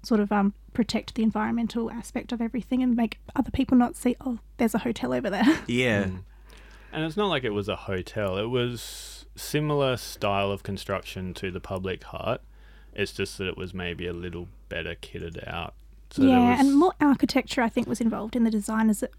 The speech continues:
Speaker 1: of it as well, where you're sort of, it's o-, built on the side of a cliff, so you really do feel more immersed, I think.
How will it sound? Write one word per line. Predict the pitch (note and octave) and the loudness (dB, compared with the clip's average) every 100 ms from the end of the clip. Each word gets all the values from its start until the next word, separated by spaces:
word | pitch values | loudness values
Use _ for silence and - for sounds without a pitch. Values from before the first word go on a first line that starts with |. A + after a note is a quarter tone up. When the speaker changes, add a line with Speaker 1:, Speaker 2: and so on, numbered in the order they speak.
| - | -14
Speaker 1:
of | B3+ | -4
it | C4 A#3+ - | 0 0 0
as | C4 - | -4 0
well, | A#3+ A#3 | 0 2
where | A3+ | 2
you're | A3 | 0
sort | - A3+ | -2 -2
of, | G#3+ - - - | -4 -8 -16 -8
it's | - | -2
o-, | - - - | -2 -4 0
built | C4+ - | 0 2
on | A#3 | 0
the | |
side | - G#3+ G#3+ | 0 2 2
of | - | -2
a | |
cliff, | - A3 G#3 | -2 0 0
so | - G#3+ | 4 6
you | G#3+ | 6
really | G#3+ G#3 | 4 4
do | G#3+ | 2
feel | - G#3+ | 2 4
more | G#3 G#3+ | 6 4
immersed, | A3 A3 - - - - - | 0 -2 -2 -6 -8 -8 -4
I | G3 | -4
think. | - - - | -4 -8 -10